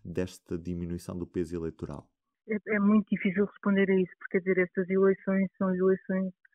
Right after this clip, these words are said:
Speaker 2: em que, como diziam os jornalistas da revista Der Spiegel, tudo pode acontecer, porque estamos no meio de uma pandemia. Merkel, a figura mais sólida, não é? Não vai concorrer, não vai a eleições, portanto,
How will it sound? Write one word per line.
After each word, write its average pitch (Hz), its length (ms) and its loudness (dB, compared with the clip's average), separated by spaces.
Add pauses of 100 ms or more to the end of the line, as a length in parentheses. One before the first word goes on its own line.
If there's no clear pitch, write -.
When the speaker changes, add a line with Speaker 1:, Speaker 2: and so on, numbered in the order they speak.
(340)
Speaker 2:
em 190 120 2
que, - 200 -10
como 190 180 0
diziam 190 280 0
os 170 60 -4
jornalistas 185 500 -2
da 180 140 2
revista 170 340 -10
Der 190 200 0
Spiegel, 190 340 0
tudo 202 200 -4
pode 190 200 2
acontecer, 180 680 -4 (160)
porque - 360 -8
estamos 185 280 -2
no 196 80 0
meio 196 200 2
de 180 60 -4
uma 196 120 2
pandemia. 180 640 -2 (560)
Merkel, 190 440 2
a 180 60 2
figura 180 580 2
mais 185 300 0 (120)
sólida, 180 480 2
não 185 120 -4
é? 175 200 -2 (100)
Não 185 160 0
vai 190 360 2 (100)
concorrer, 180 520 -6
não 175 140 -12
vai 180 220 -4
a - 20 -2
eleições, 185 680 -8 (140)
portanto, 190 800 -4